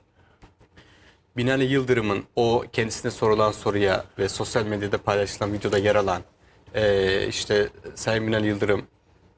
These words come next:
neden tekrar seçim oluyor?" ve onun cevabı çok kısaydı. "Çok basit, çünkü çaldılar." O cevap gerçekten, e, kamuoyu tarafından satın alındı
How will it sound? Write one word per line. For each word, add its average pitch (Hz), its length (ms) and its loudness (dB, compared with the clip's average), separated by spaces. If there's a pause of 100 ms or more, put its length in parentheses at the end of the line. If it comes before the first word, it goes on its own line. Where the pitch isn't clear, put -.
(160)
neden 143 320 0
tekrar 104 360 0
seçim 95 340 -10
oluyor?" 110 320 0
ve 131 40 0
onun 120 220 0
cevabı 104 440 2
çok - 240 -4
kısaydı. 98 520 -2 (380)
"Çok - 260 0
basit, 139 280 -2
çünkü 104 320 -6
çaldılar." 101 520 0 (560)
O 196 100 6
cevap 190 400 4
gerçekten, 175 680 0
e, 131 220 -4
kamuoyu 170 320 0
tarafından 151 440 -2
satın 151 340 -2
alındı 113 460 0